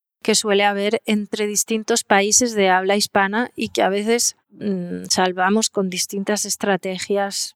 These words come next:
mm, editoriales, que, bueno, es más específico, pero que, mm, tienen que ver con viajar, con, eh, publicar en ediciones locales y con ediciones en grupos que publican en toda la lengua,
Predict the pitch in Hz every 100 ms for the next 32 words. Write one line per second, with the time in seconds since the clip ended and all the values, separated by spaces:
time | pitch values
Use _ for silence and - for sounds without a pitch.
0 | _ 202 185 185 - 196 196 185 190 190
1 | 180 175 - - - 175 180 180 _ 185
2 | 170 165 180 185 196 - 196 214 196 196
3 | 214 220 - 202 185 170 190 180 _ _
4 | - 214 214 - 208 208 202 196 196 -
5 | 202 196 190 190 175 - 220 220 220 220
6 | - - 190 180 175 175 170 175 180 -
7 | 180 180 202 196 - 190 185 196 196 196
8 | 185 185 175 202 190 190 196 180 202 202
9 | 208 190 - - 220 - 190 185 185 175
10 | 202 180 185 185 - - _ _ - 190
11 | 185 196 190 185 - 175 196 185 185 175
12 | 175 _ - 208 190 190 180 180 185 190
13 | 208 196 190 190 190